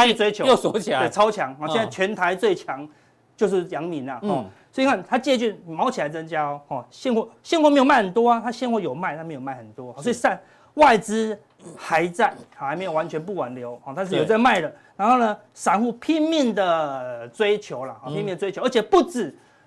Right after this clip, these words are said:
Speaker 1: 不止那个，这个是借券，好，这是借券。为什么借券增加这么多？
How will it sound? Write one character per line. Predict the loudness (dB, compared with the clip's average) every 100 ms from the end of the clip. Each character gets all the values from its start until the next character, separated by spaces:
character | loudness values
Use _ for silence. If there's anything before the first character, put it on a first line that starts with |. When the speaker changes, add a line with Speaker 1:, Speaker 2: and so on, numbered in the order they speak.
| _
Speaker 1:
不 | 0
止 | 0 -4 -6
那 | -2
个， | 2 2 2 0
这 |
个 | 0
是 | 0
借 | 2 2
券， | 4 0 -2 -10
好， | -8
这 | -6
是 | -4
借 | -6 -6
券。 | -2
为 | 0
什 |
么 | 0
借 | 0
券 | 0
增 | 0 0
加 |
这 | 0
么 | 0
多？ | 2 4 4